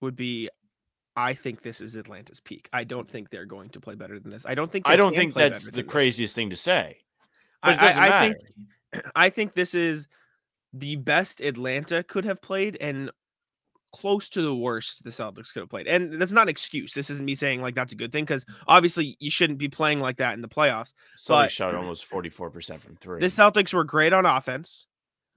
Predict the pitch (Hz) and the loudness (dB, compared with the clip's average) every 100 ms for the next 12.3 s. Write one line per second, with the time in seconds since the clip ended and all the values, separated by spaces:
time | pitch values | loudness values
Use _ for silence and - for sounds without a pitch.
0 | _ - 175 180 180 196 233 226 226 208 | _ 2 4 4 4 4 2 -2 -4 -2
1 | 202 - 190 180 165 147 135 131 _ _ | -4 0 0 2 2 0 -2 -8 _ _
2 | _ _ _ 160 180 143 143 147 156 139 | _ _ _ 2 2 0 0 2 0 -4
3 | 98 113 135 - 165 165 180 196 185 165 | -10 -10 -8 -6 -6 -6 -6 -8 -6 -4
4 | 214 208 143 131 131 - 131 143 147 160 | -4 -6 -10 -8 -8 -6 -4 -4 -4 -8
5 | 151 156 127 120 _ _ _ - 143 135 | -6 -8 -8 -14 _ _ _ -8 -6 -6
6 | 131 135 135 - 135 127 135 120 113 123 | -6 -6 -6 -4 -4 -4 -10 -10 -8 -8
7 | 160 _ _ _ 165 165 160 - 180 180 | -10 _ _ _ 0 4 4 4 2 2
8 | 160 156 165 165 160 156 175 - 208 214 | 2 0 2 0 -4 -2 -2 0 2 2
9 | 214 202 180 147 151 151 196 190 202 196 | -2 -6 -6 -8 -8 -10 -8 -8 -6 -4
10 | 185 180 165 160 165 175 143 147 131 120 | -4 -2 -2 -2 -6 -4 -4 -4 -8 -4
11 | 139 160 - _ _ 143 165 175 175 160 | -4 -4 -10 _ _ -2 -2 -2 -6 -6
12 | 156 - 135 | -6 -8 -12